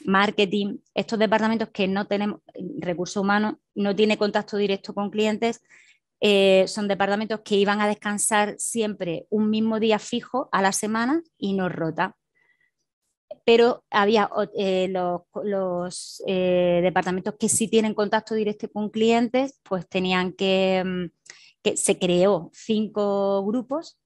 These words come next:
en los cuales se iba a ir rotando y descansando cada semana un día.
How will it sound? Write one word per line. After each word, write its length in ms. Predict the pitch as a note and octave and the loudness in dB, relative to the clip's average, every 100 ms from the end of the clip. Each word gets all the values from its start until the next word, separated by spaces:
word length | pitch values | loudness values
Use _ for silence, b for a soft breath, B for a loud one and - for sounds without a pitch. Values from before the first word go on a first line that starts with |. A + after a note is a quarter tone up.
| - | -6
en 120 | G3 | -2
los 120 | F3+ | -2
cuales 460 | - F#3 F#3+ G#3 - | -2 0 2 0 -2
se 120 | F#3+ | 0
iba 280 | F#3 F#3 F3+ | 2 4 4
a 80 | F#3 | 2
ir 360 | F#3+ F#3+ F#3 - | 0 -2 -6 -8
rotando 800 | G3+ G3 G3+ A3 A3+ A#3+ C#4+ - _ b b b | -6 -4 -2 0 0 -2 -6 -8 _ b b b
y 100 | G#3+ | 2
descansando 640 | G3 G3+ G3 G#3+ G3+ F#3+ | 4 0 0 0 0 0
cada 260 | F3+ F3+ F3+ | 2 2 2
semana 640 | - G3+ G#3+ A3+ B3+ C4+ - | -2 -4 -6 -4 -4 -6 -6
un 240 | F#3+ F#3 | -6 -4
día. 320 | D#3+ D3 C#3+ | -2 -4 -6